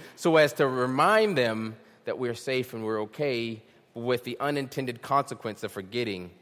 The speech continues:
that we are in a hostile territory in a foreign land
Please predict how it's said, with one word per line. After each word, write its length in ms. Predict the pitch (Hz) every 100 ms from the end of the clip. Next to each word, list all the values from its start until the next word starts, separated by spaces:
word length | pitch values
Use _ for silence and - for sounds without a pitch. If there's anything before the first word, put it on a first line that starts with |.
| _ _ _ -
that 160 | 107
we 180 | 123 120
are 80 | 113
in 140 | 113
a 80 | 101
hostile 560 | - 120 110 - 107 104
territory 560 | 123 110 104 104 101
in 40 | 92
a 60 |
foreign 540 | - - 120 117 107 104
land 480 | 95 87 82 85